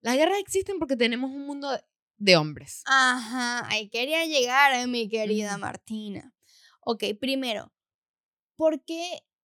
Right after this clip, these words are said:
Speaker 2: por qué estás tan molesto?
Speaker 1: <laughs>
Speaker 2: ¿Qué, por qué te molesta tanto que una persona no haga lo que tú quieras o no llegar a un acuerdo con alguien que tienes que literalmente matar a todo un país?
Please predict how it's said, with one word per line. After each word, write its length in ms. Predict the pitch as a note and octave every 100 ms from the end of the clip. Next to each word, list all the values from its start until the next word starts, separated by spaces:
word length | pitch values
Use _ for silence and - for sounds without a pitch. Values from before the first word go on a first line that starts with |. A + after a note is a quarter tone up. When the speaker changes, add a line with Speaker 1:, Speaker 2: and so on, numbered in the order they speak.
| _ _ _ -
Speaker 2:
por 160 | C#4+ C4+
qué 80 |
estás 240 | D#4+ - -
tan 180 | F4 C4+
molesto? 540 | B3 B3+ A3 - -
Speaker 1:
<laughs> 600 | G3+ - - - C#4+ F#3+ -
Speaker 2:
¿Qué, 160 | C#4+ C4
por 200 | D#4 C4+
qué 140 | F#4+
te 120 | G4
molesta 560 | G4+ D#4 C#4 - F4+ F4+
tanto 520 | F#4 D4 A#3 A3+ A3 -
que 80 |
una 160 | D4 D#4
persona 320 | D#4 D4 C#4+
no 80 | C4+
haga 140 | D4
lo 120 | D4+ C#4
que 100 | A#3+
tú 160 | A3+
quieras 560 | G#3+ B3+ F#3+ G3 - _
o 120 | -
no 80 | C4
llegar 260 | C#4 D4 D4+
a 40 |
un 60 | D4+
acuerdo 280 | D4+ D4+ C#4
con 140 | C#4
alguien 300 | C4+ A3+ A#3
que 140 | C4
tienes 400 | A3+ D4+ D4 B3+ -
que 180 | B3+
literalmente 720 | B3 A3 B3 B3 D#4 B3+ A3 G#3+
matar 360 | A3+ B3 D4
a 80 | A#3+
todo 240 | A#3+ A#3 A#3+
un 100 | A3+
país? 540 | C4+ A3+ F3+ - -